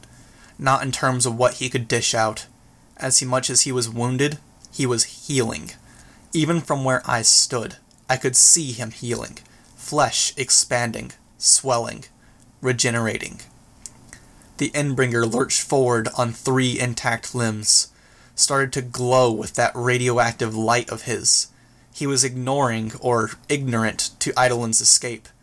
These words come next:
as the hero carried Rachel away. The dogs followed on the ground.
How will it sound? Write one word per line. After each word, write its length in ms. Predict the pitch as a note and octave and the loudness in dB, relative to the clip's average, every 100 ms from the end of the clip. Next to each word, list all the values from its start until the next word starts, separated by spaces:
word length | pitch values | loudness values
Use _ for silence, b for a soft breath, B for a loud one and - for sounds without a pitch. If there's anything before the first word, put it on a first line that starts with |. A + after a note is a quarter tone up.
| b b b | b b b
as 220 | C3 B2 | 0 0
the 100 | C3 | -2
hero 640 | - - D3 B2 G#2+ G#2+ - - - | -6 -4 0 0 -2 -4 -12 -18 -4
carried 340 | C#3 B2 A#2 | 0 2 2
Rachel 380 | A#2+ A#2 A#2+ A2+ | 0 0 0 0
away. 440 | A2 A#2 G#2 F#2+ - B B B B B | 2 2 0 -4 -14 B B B B B
The 80 | C3 | -4
dogs 600 | A#2+ B2+ A#2 A2 F#2 - | 2 4 4 2 0 0
followed 340 | C3 B2+ A2+ | 4 4 4
on 140 | A2+ G#2+ | 2 -2
the 80 | |
ground. 440 | - A#2+ A#2 G#2+ | -2 0 0 -2